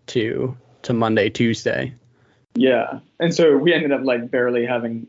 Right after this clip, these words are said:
Speaker 2: enough to have it, it be a hundred percent supported, but we did it, and that's what matters. Um,
Speaker 1: Yep.
Speaker 2: Yeah. And then, um, so that was pulling the crew together. And then the weather had me super, super anxious,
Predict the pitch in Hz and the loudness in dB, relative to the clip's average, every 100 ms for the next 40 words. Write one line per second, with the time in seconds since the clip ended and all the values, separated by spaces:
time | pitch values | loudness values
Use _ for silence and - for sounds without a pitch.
0 | _ 123 120 135 - 139 - 139 - _ | _ -6 -4 -4 -8 -10 -10 -14 -14 _
1 | - 151 143 147 147 _ 147 147 143 156 | -8 -2 2 2 0 _ -6 -6 -4 2
2 | 156 127 151 156 143 - 151 147 - - | 2 4 0 -2 -4 -2 -2 -2 -6 -6
3 | 160 160 175 180 - - - _ _ _ | -2 0 0 -2 -2 -4 -8 _ _ _
4 | - 139 135 135 135 117 117 117 117 139 | 2 4 4 2 0 -6 -6 -4 -4 -6
5 | - - 131 117 113 117 123 _ 135 127 | -12 -4 0 0 -2 -4 -10 _ -2 -2
6 | - - _ _ _ _ _ _ _ _ | -4 -14 _ _ _ _ _ _ _ _
7 | _ _ 139 151 147 113 - 143 147 147 | _ _ 2 4 4 0 -2 -2 2 4
8 | 143 139 131 127 _ _ _ _ _ _ | 4 2 0 -6 _ _ _ _ _ _
9 | - 139 127 123 120 120 117 117 - 131 | -4 0 2 0 -2 -2 -4 -6 -8 -2
10 | 156 156 - 160 147 143 - 139 139 120 | 0 0 -2 -2 0 -2 0 0 0 -2
11 | 113 113 117 _ _ _ _ _ _ _ | 0 0 -4 _ _ _ _ _ _ _
12 | _ _ _ _ _ _ _ _ _ _ | _ _ _ _ _ _ _ _ _ _
13 | 175 170 156 139 151 147 143 139 127 135 | 2 4 4 4 4 4 4 4 2 2
14 | 120 120 120 143 135 123 123 120 117 104 | 0 -2 0 2 2 -2 -4 -4 -4 -4
15 | 113 113 113 107 - - | -6 -2 -2 -2 -6 -18